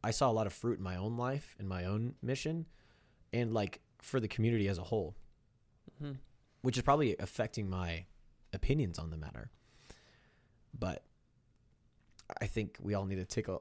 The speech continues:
Speaker 1: a long, hard look and say, like, are we actually overextending ourselves in the church, or are we just giving God what he's asking of us? Because more often than not, even if it seems like too little, that's a great opportunity to humble ourselves and say, "This is probably all I can handle."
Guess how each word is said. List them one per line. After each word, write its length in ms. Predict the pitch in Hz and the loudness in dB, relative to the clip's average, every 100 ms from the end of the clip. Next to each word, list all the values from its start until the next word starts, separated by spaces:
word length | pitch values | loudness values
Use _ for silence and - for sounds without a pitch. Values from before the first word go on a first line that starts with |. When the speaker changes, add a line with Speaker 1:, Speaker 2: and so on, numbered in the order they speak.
| - | 0
Speaker 1:
a 60 | |
long, 240 | 104 107 107 | 0 2 2
hard 180 | 104 95 | 0 -2
look 180 | 95 | -4
and 100 | 92 | -4
say, 120 | 92 101 | -4 -4
like, 180 | 92 | -2
are 80 | - | 2
we 160 | 160 196 | 4 4
actually 300 | 127 - 139 | 4 2 4
overextending 560 | 127 135 127 - 131 | 4 4 2 2 2
ourselves 340 | 127 127 131 123 | 4 2 2 2
in 60 | |
the 60 | 120 | 0
church, 260 | - 135 127 | 0 0 2
or 100 | 120 | 2
are 40 | 107 | 4
we 140 | 107 | 4
just 300 | 95 120 - | 4 2 4
giving 240 | 110 107 | 0 0
God 240 | 92 98 95 | 2 2 2
what 160 | 95 | 2
he's 180 | 95 90 | 2 2
asking 480 | 90 87 - - - - | -2 -2 -4 -8 -12 -10
of 160 | 76 | -8
us? 320 | - - - - | -8 -8 -10 -6
Because 560 | 107 117 95 82 - - - - - - | -4 0 0 -2 -6 -8 -20 -20 -20 -8
more 160 | 117 127 | 0 0
often 180 | 131 104 | 2 0
than 100 | 101 | 0
not, 240 | 104 98 - - _ - | 0 -2 -4 -18 _ -2
even 200 | 135 143 | 4 6
if 100 | 143 | 4
it 80 | - | 0
seems 220 | - 123 | -2 -2
like 140 | 107 98 | -2 -2
too 200 | - 117 | 2 2
little, 260 | 101 110 | 2 2
that's 180 | 135 117 | 0 -2
a 40 | 98 | -2
great 160 | 110 | 0
opportunity 400 | 104 104 - 107 | 0 -2 -2 0
to 80 | 98 | 0
humble 280 | 85 101 92 | 0 -2 -2
ourselves 360 | 85 - 90 85 | -4 -6 -6 -6
and 60 | |
say, 120 | - 107 | -2 0
"This 100 | 180 | 0
is 60 | |
probably 260 | 151 120 101 | 2 2 2
all 120 | 90 | -2
I 40 | 87 | -2
can 120 | - | -4
handle." 360 | 98 107 82 | -4 -4 -6